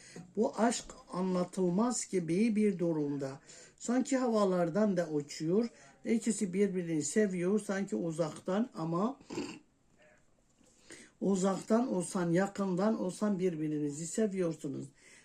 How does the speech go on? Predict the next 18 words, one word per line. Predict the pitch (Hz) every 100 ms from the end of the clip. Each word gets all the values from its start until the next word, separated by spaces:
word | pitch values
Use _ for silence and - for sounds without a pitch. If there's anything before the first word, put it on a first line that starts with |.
| _
Birbirinden | 208 262 240 208 196 180 233 233
küssünüz | - 208 - 165 170 202 -
ama | 202 208 202
barışacaksınız | 180 165 151 165 143 147 - - 160 214 - - - - -
ve | 180 208 185
barışma | 170 165 - 175 180
oluyor. | 147 147 147 185 220 - - - _
Bir | 208 226
erkek | 202 185 202 170 160 170 214
oturuyor, | 220 214 208 170 165 175 175
biraz | 185 196 185 -
yorgun, | 180 170 165 196 180
rahatsızdır. | 170 170 165 - 185 147 143 - - - -
Hastadır, | - 226 - 254 226 233
iyileşecek | 254 208 202 190 196 - 190 185 208 -
yani | 160 156 165 196
bu | 196
erkektir. | 180 156 - 151 - - 135